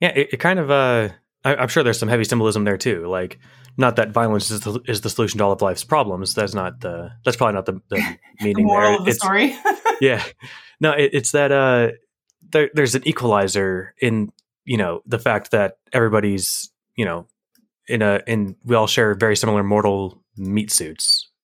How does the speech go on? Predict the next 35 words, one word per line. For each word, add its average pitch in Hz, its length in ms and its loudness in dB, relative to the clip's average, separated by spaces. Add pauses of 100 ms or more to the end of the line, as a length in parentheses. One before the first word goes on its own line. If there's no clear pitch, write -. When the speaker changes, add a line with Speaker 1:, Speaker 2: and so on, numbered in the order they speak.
(100)
Speaker 1:
you 185 80 0
Speaker 2:
Mm. 190 140 2
Speaker 1:
know? 95 280 -2 (560)
Speaker 2:
And 226 140 2
also 208 320 4
Speaker 1:
And - 100 0
Speaker 2:
that 226 200 -2
when 214 160 0
you 214 120 0
push 302 300 -6
someone 214 360 0
far 190 260 2
enough, 139 380 -6
like, 165 160 -6
what, 170 320 -4
what 208 260 0
people 214 240 0
will 190 140 2
do 180 160 2
in 170 100 2
desperation, 156 640 0
you 147 80 -2
can - 180 -2
only 190 500 0 (240)
put - 220 0
your 160 320 -2
boots - 520 -2
on 160 180 0
their 147 280 -2
necks 151 340 -2
for 165 120 -6
so 151 240 -2
long 143 380 2
before 156 260 -4
they 151 180 0